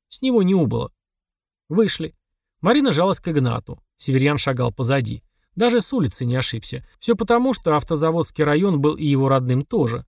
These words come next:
Не его, Севера, ну какая теперь разница? Неподалёку отсюда, всего-то через парк, в унылой панельке на Лесково жили родители и сам Север до свадьбы с Викой, после которой молодые переехали в отдельное жильё поближе к центру.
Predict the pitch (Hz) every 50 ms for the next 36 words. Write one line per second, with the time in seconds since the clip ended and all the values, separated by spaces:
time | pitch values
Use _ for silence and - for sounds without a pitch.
0 | _ _ - 220 262 269 294 262 185 120 - - - 269 247 147 135 123 127 165
1 | 220 - 269 - 233 180 - - - 131 127 135 123 113 107 117 117 - - -
2 | - - - _ _ _ _ _ - 196 247 233 269 262 269 254 - - 214 202
3 | - - - 262 233 165 143 113 - - 175 175 190 180 - 143 - - 147 139
4 | 139 - - _ - 214 208 - - 139 135 151 160 160 156 147 135 - - 143
5 | 143 156 175 165 - - 135 135 131 135 127 - - - - 208 196 151 110 -
6 | _ _ _ _ _ - 160 202 226 220 202 202 208 202 233 208 - 202 180 175
7 | 147 - - 202 190 139 - - - 131 127 117 - - - - - 135 143 139
8 | - - 143 135 131 123 131 127 - - 143 120 110 - - 113 - - _ _
9 | _ _ _ - - 117 165 147 - 165 156 - 170 165 151 143 139 143 139 143
10 | 139 - - 135 135 143 170 175 - - 139 135 123 135 135 131 127 143 143 135
11 | 135 131 110 123 135 127 139 160 - - 139 127 127 123 120 120 143 170 - -
12 | - - 127 110 104 - - -